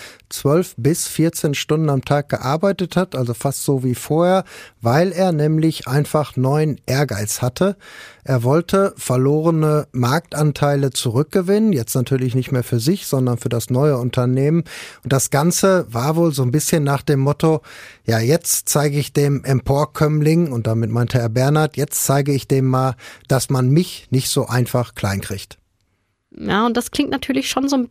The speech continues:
Speaker 2: bisschen nach Rache. Also ist ja alles legal, soll er machen, aber man merkt daran natürlich,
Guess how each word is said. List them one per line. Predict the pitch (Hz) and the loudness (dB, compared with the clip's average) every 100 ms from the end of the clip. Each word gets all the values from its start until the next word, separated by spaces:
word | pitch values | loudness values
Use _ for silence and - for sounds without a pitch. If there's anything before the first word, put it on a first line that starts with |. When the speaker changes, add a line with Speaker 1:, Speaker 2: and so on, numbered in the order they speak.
| _ | _
Speaker 2:
bisschen | 330 - 311 285 | -4 -2 -2 0
nach | 262 262 | 0 -2
Rache. | 170 202 - - - | -2 -2 -2 -6 0
Also | 175 175 | 0 2
ist | 240 | 0
ja | 247 - | 0 0
alles | 190 185 | -2 -2
legal, | 170 151 156 208 285 294 | -2 0 2 2 2 0
soll | 190 170 | 0 0
er | 156 | 0
machen, | 151 185 - 269 - _ | -2 -2 0 0 -2 _
aber | 160 214 226 | 0 2 2
man | 185 165 | 0 0
merkt | 165 - 185 | 0 0 -2
daran | 175 170 | -2 -2
natürlich, | 170 - 170 170 - | -2 -2 0 0 -2